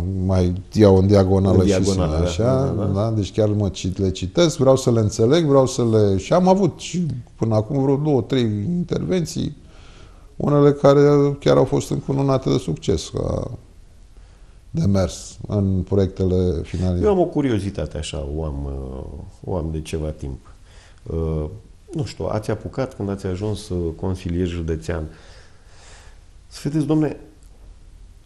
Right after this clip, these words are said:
Speaker 2: ce înseamnă Gorjul astăzi? Din punct de vedere al puterii economice, al puterii financiare, din punct de vedere al mineritului, resursă umană.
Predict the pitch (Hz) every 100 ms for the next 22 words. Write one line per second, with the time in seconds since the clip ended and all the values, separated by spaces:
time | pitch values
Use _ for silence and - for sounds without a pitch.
0 | - - - - 190 165 147 120 117 104
1 | 80 85 78 - 76 - - - - -
2 | - - - - - - - - 202 160
3 | 123 123 110 98 95 95 107 98 95 -
4 | 90 - 85 87 85 82 78 78 76 76
5 | 76 82 80 80 78 78 73 73 71 71
6 | 85 82 80 87 139 143 - 101 87 82
7 | 80 80 80 78 78 73 76 78 - -
8 | 71 76 101 101 90 80 - 76 67 65
9 | -